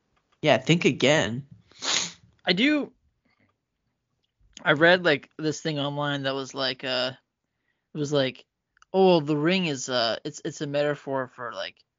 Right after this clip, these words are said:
Speaker 2: like, uh, technology spreading through, like, Japan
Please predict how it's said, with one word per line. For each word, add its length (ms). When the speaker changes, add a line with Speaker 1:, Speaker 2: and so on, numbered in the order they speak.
Speaker 2:
like, 260
uh, 360
technology 540
spreading 480
through, 240
like, 200
Japan 640